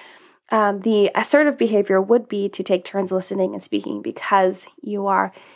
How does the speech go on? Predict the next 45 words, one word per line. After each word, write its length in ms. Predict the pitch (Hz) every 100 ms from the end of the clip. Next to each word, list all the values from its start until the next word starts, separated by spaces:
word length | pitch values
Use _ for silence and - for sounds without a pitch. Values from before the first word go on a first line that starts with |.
| _ -
definitely 380 | 220 233 311
speaking 680 | 294 - 226 214 233 247 277
and 160 | 220 214
sharing 420 | - 214 202 208
what 160 | 202
your 140 | 214 240
thoughts 300 | 240 214 -
and 120 | 202
opinions 360 | 202 202 196 190
are, 160 | 202
but 140 | 208 247
you 120 | 240
are 40 |
allowing 380 | 262 269 277 285
someone 260 | 277 254 254
else 180 | 247 -
to 80 |
do, 300 | 190 214 220 -
to 120 | -
do 180 | 190 208
that 200 | 208 196
too, 280 | - - - - - - - -
right? 340 | 220 247 -
So 200 | - 214
you 280 | 214 226 226
are 300 | 214 208 214
making 360 | 226 226 233 226
it 100 | 233
fit 240 | - 208
for 160 | - 202
both 300 | 196 208 -
you 160 | 202
and 100 | 202
the 100 | 202
other 140 | 196 -
person, 400 | - 349 - 208
but 200 | 208 208
just 200 | 240 -
speaking 380 | - 339 285 220
over 220 | 208 202
them, 200 | 202 208
you're 140 | 240
really 260 | 254 285 277
only 280 | 262 240 220
making 440 | 220 - 208